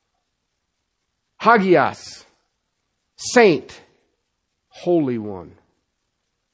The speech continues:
That's God's side. The other side, we exercise faith. Because we have faith, we are holy.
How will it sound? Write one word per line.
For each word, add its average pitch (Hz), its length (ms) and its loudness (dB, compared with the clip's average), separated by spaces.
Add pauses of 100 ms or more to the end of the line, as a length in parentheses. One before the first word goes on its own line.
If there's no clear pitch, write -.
That's 294 220 -4
God's 302 360 -2
side. 113 380 -2 (1900)
The 185 180 2
other 247 160 4
side, 277 500 2 (1400)
we 208 180 6
exercise 196 640 2
faith. 190 440 -4 (220)
Because 294 480 4
we 302 200 6
have 285 260 6
faith, 330 760 2 (240)
we 269 280 4
are 294 440 6 (840)
holy. 320 640 4